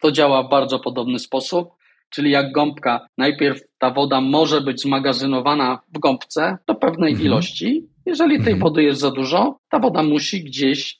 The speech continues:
Speaker 1: dalej popłynąć, więc albo to będzie grunt przy małych opadach, grunt jest w stanie wchłonąć pewną ilość, albo to będą jakieś rury, jakieś zbiorniki, do których ta woda będzie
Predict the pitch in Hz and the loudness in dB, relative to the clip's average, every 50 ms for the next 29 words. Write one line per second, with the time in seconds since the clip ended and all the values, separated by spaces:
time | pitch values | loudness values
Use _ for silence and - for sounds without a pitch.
0 | _ - 127 131 123 127 127 135 131 - 143 131 - - 135 131 117 127 160 320 | _ -2 0 2 4 4 4 2 2 0 -2 -2 0 2 2 2 4 4 2 4
1 | 320 302 - - - _ _ _ _ 151 139 139 - - 180 190 202 196 - 185 | 2 2 0 -2 -8 _ _ _ _ -4 -2 0 2 2 2 4 2 2 2 2
2 | 170 165 160 147 151 147 139 151 147 143 123 117 117 - _ _ - - - 135 | 4 4 2 4 2 0 0 2 2 2 2 0 -2 -6 _ _ -10 -6 -2 0
3 | 139 139 139 135 131 - - 113 - - 123 123 120 113 110 110 - - _ 160 | 2 2 2 0 0 -2 -4 -4 -2 0 -2 0 0 -2 -2 -2 -4 -8 _ -8
4 | 135 143 151 160 151 143 - - - _ _ _ - 135 156 160 - - - - | -2 2 4 4 4 4 0 -4 -10 _ _ _ 0 2 2 2 2 -2 -6 -6
5 | 135 120 120 113 110 - - - - - 127 131 123 113 113 110 - - - 123 | -4 -4 -2 -4 -6 -8 -12 -8 -2 0 0 0 0 -2 -6 -8 -10 -6 -6 -4
6 | 113 123 113 110 110 110 143 190 294 - - - _ - _ _ _ - - - | -4 -4 -6 -6 -4 -4 -2 -2 -2 -4 -6 -12 _ -20 _ _ _ 2 2 4
7 | - 175 - - 151 143 147 147 147 135 139 135 135 135 135 131 127 127 - _ | 4 0 0 0 0 2 2 0 0 0 0 0 2 2 2 0 -2 -6 -12 _
8 | _ 127 131 127 123 - 123 110 - - - 123 135 143 143 139 135 131 131 127 | _ 2 2 2 2 0 -4 -4 -2 -2 0 2 4 4 4 4 4 2 2 0
9 | 120 - - 127 117 117 - 120 113 107 110 113 120 123 117 117 131 143 151 147 | -2 -4 -4 -4 -4 -2 -2 -4 -4 -4 -4 -2 0 0 2 2 2 0 0 0
10 | 147 - 135 135 135 135 135 - _ _ _ _ _ - 151 147 - - 139 139 | -2 -4 -2 -2 -2 -2 -4 -8 _ _ _ _ _ 0 0 0 2 2 2 2
11 | 147 143 - - 123 120 123 123 135 135 127 123 117 117 120 113 117 123 120 120 | 2 0 0 -2 0 2 2 2 2 2 2 2 0 0 0 -2 -2 -2 0 0
12 | 120 117 123 127 131 - | 2 2 0 -2 -2 -4